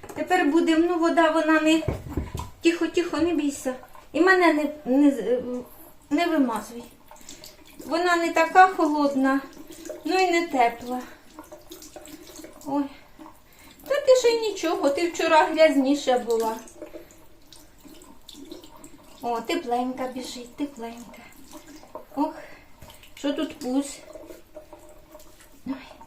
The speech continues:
тепер лапки. Одну отак, правильно. Мабуть, і то забрудниш мене. О, хороша дівочка. Та ні, не бруднить.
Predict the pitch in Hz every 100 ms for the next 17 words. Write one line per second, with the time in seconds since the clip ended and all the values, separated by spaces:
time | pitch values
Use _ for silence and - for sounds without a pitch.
0 | - 214 - 302 285 220 208 - 220 220
1 | - - - 262 254 285 254 - 233 -
2 | 185 196 285 - 196 196 190 202 233 285
3 | 302 311 - 220 214 220 226 202 262 277
4 | 240 208 214 196 190 196 208 196 196 196
5 | - - - - - - - - - -
6 | - 208 196 190 196 269 311 - - -
7 | - - - _ - - - - 202 190
8 | 190 196 233 294 262 277 247 226 208 -
9 | - 190 196 - - - - - - 285
10 | 311 269 269 262 262 277 262 202 202 214
11 | - -